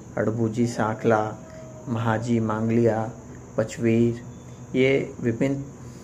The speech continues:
जो विषय, चित्र विषय हैं, ये वाश, टेम्परा और साई, ए, इंक में सब, अ, चित्रित हैं। और इनकी कला पर मुख्य रूप से, अगर हम कला की, इनकी चित्रण शैली की बात करते हैं, तो मुख्य रूप से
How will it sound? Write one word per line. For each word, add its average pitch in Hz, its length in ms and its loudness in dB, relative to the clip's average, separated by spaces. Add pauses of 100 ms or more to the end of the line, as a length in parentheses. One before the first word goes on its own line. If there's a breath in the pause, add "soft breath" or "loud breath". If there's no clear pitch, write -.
(360 loud breath)
जो 110 200 0
विषय, 107 320 -4 (120)
चित्र - 280 -2
विषय 107 280 -2
हैं, 113 380 -4 (240 loud breath)
ये 113 60 0
वाश, 113 480 4
टेम्परा 110 320 2
और 113 160 2
साई, 123 380 0 (640 loud breath)
ए, 104 300 -2
इंक 123 240 0
में 117 260 2 (420)
सब, 113 160 2
अ, 107 560 -4
चित्रित 101 400 -4
हैं। 113 300 -4
और 117 200 -2
इनकी 120 260 0
कला 127 280 4
पर 135 220 0
मुख्य 139 420 0
रूप 131 200 2
से, - 180 -2
अगर 117 240 -2
हम 113 180 -2
कला 110 260 -2
की, - 680 -2
इनकी 120 280 0
चित्रण 139 360 -2
शैली 123 300 4
की - 160 -4
बात 98 380 -2
करते 101 240 -4
हैं, 120 140 0
तो 156 80 -4
मुख्य 135 300 -2
रूप 123 200 0
से 139 320 0